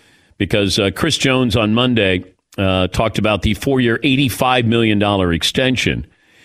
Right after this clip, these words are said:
And if you start to look at the, the core group, and, and the Chiefs are talking about a dynasty.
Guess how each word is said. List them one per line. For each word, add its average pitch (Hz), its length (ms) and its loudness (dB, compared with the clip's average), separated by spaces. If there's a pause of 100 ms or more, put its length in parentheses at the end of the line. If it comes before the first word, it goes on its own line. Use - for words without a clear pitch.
(140)
And 196 100 0
if 208 120 -2
you 202 100 0
start 269 260 -2
to 196 80 0
look 175 280 0
at 135 240 -2
the, 123 180 0
the 113 160 -2
core 180 400 -2
group, 127 380 -2
and, 160 160 0
and 165 200 -2
the 160 80 0
Chiefs 285 380 0
are 202 80 2
talking 147 420 0
about 110 220 2
a 107 80 0
dynasty. 95 600 0